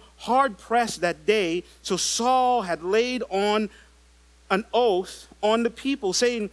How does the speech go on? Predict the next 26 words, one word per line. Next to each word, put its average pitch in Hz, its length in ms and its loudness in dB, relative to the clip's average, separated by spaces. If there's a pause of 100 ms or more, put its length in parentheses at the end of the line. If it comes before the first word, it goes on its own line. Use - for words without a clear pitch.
(160)
"Crush, 262 800 0
or 165 80 0
cursed 185 540 -2
be 247 200 -2
the 208 120 2
man 202 580 0 (180)
who 233 220 -4
eats 240 300 -6 (160)
food 233 680 0 (160)
until 247 480 0
it's 226 280 0
evening, 180 640 -2 (260)
and 190 200 0
I 226 180 4
am 233 100 0
avenged 233 640 0
of 202 340 0
my 214 380 0 (100)
enemies." 233 720 0 (360)
So 147 80 -10
none 175 400 0
of 226 120 -4
the 233 80 -8
people 175 480 -6 (800)
had 139 200 -12
tasted 165 560 -8